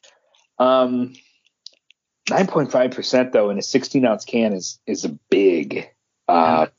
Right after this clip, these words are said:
Speaker 2: that's a lot for a blonde ale too, 'cause usually I'm used to blondes being a little bit, a little bit lighter, a little bit, like, crispier, a little bit crushable.
Speaker 1: Yeah. Uh, but this is definitely very good.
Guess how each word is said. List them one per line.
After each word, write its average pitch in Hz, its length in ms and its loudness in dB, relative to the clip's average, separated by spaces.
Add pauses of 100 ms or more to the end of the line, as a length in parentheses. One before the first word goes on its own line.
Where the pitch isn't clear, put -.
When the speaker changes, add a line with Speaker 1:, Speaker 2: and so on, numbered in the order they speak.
(120)
Speaker 2:
that's 165 220 -8
a 220 60 2
lot 127 380 0
for 123 200 0
a 85 80 0
blonde 82 480 -4
ale 73 160 -8
too, 101 160 -4
'cause 98 160 -4
usually 185 260 -2
I'm 110 80 0
used 117 200 -2
to 95 80 -2
blondes 92 420 0
being 87 220 -2
a 82 100 -4
little 87 380 2
bit, 85 340 -4
a - 40 -20 (840)
little 254 120 0
bit 107 120 2
lighter, 85 280 2
a 95 60 2
little 113 160 2
bit, 90 80 0
like, 82 160 0
crispier, 80 500 -2
a 80 60 -2
little 85 180 2
bit 82 220 -4
crushable. 80 720 -2 (1000)
Speaker 1:
Yeah. 90 240 -6 (440)
Uh, 143 220 4
but 185 160 0
this 269 140 2
is 262 80 2
definitely 247 380 2
very 135 580 2
good. 120 420 2